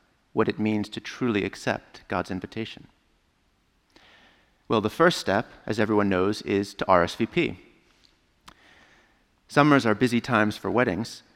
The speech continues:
It's not uncommon to get several wedding invitations and then to have to decide which wedding to attend or to decide between attending a wedding and going on a vacation or some other event. But notice how the parable conf-,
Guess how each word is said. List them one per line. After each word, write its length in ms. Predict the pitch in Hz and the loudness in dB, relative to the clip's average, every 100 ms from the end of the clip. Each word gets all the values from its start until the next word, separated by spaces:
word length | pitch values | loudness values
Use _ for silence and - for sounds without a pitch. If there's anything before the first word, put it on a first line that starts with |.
| _ _ _ _ _ _ _ | _ _ _ _ _ _ _
It's 180 | 113 - | -6 0
not 140 | 123 | 2
uncommon 600 | 113 113 139 135 113 107 | 2 0 2 4 4 0
to 100 | 117 | -2
get 180 | 107 101 | -2 -2
several 540 | - 120 117 110 104 | 0 -2 0 0 0
wedding 240 | 104 107 104 | 0 0 0
invitations 760 | 98 101 104 101 120 120 - - _ | -4 -4 -4 -4 -6 -8 -10 -18 _
and 120 | 131 | 2
then 140 | 139 135 | 4 4
to 80 | 123 | 4
have 500 | 123 113 110 - - | 4 4 2 -4 -12
to 80 | - | -8
decide 580 | 113 - 98 95 98 - | -4 0 2 2 -2 -4
which 320 | 104 139 - | 2 4 4
wedding 280 | 127 127 131 | 0 2 0
to 120 | 135 | -2
attend 560 | 127 - 92 104 120 - _ - | -4 -4 -6 -4 -8 -10 _ 0
or 240 | 113 107 | 2 2
to 100 | 127 | 0
decide 380 | 117 - 107 104 | -2 2 2 2
between 380 | 107 - 107 101 | -2 -2 -2 -2
attending 400 | - 117 101 95 | -2 -2 0 0
a 60 | |
wedding 520 | 98 131 147 147 139 - - _ _ - | 2 0 0 -4 -8 -10 -18 _ _ -6
and 240 | 113 110 | -2 -2
going 260 | 120 113 107 | 0 0 2
on 80 | 101 | -2
a 40 | |
vacation 640 | 95 98 127 127 - 123 113 | -2 -4 -2 -4 -4 -4 -4
or 80 | 101 | -4
some 200 | 120 107 | -2 -2
other 200 | 113 87 | -2 -4
event. 340 | - - - _ _ _ _ _ _ _ _ - - - - | -8 -14 -16 _ _ _ _ _ _ _ _ -20 -20 -20 -6
But 140 | - 135 | -2 2
notice 260 | 175 185 | 4 4
how 120 | - 139 | 2 0
the 80 | |
parable 380 | - 147 135 117 | 0 0 0 0
conf-, 280 | - 120 - | -4 -6 -10